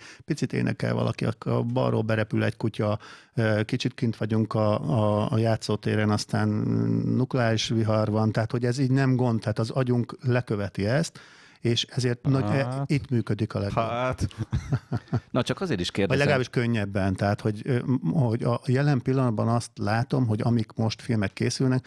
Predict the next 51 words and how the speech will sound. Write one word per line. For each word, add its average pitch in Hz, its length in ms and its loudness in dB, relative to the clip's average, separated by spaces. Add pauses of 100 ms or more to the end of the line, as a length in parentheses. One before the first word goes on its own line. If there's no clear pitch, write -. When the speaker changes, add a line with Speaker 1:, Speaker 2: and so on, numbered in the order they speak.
(140)
Speaker 1:
mondjuk 101 220 -6
beszélhetünk 113 480 -2
arról, 107 220 0
ami 107 200 2
majd 110 300 2
nem 113 120 0
sokára 107 400 -2
kijön, 110 260 0
a 101 60 2
Szora, 107 400 0
és, 104 300 0
ö, 104 220 2 (220)
Speaker 3:
Na, - 140 0
ezt - 140 -2
Speaker 1:
é-, 135 60 0
Speaker 3:
akartam 90 320 -4
mondani. 80 220 0
Speaker 1:
igen, 120 180 0
hogy 110 160 -2
Speaker 3:
Már 113 100 2
Speaker 1:
ott, 131 40 -2
ott, 156 60 2
Speaker 3:
beszéltünk 104 400 0
róla 92 160 2
a 87 60 2
Szoráról. 95 320 0
Speaker 1:
ott 120 60 -2
már 123 120 2
egy, 127 160 2
egy, 127 380 0
azért 120 320 2
egy 117 260 0
koherens, 110 640 2
ö, 110 240 2
látványvilágot 107 840 2
tud 104 280 -4
nyújtani, 143 600 2 (300)
de 113 80 -2
azért 107 200 0
most 120 260 2
még 117 160 2
ott 117 280 -2
állunk, 113 460 2
hogy 110 160 0
amit 110 180 0
szoktam 120 280 -2
mondani, 113 280 4
hogy, 113 160 0
hogy 110 180 -2
valaki 113 300 0
elindul, 110 640 0